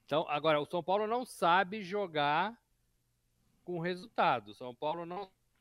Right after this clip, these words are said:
sabe jogar quando tem que decidir e tem um resultado favorável ao seu elenco. Então,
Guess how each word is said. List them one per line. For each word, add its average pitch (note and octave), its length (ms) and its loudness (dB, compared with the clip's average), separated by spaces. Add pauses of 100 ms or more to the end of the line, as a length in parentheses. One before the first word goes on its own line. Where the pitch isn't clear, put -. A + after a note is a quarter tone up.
(240)
sabe E3+ 200 -2
jogar D#3+ 500 -4
quando F3 260 -10
tem E3+ 120 -14
que E3+ 120 -20
decidir C#3 580 -12 (300)
e D#3 60 -10
tem E3+ 220 -8
um F3 80 -6
resultado E3+ 400 -8
favorável F3 760 0
ao - 300 -20
seu F3+ 240 -4
elenco. E3 560 -2
Então, E3 320 -8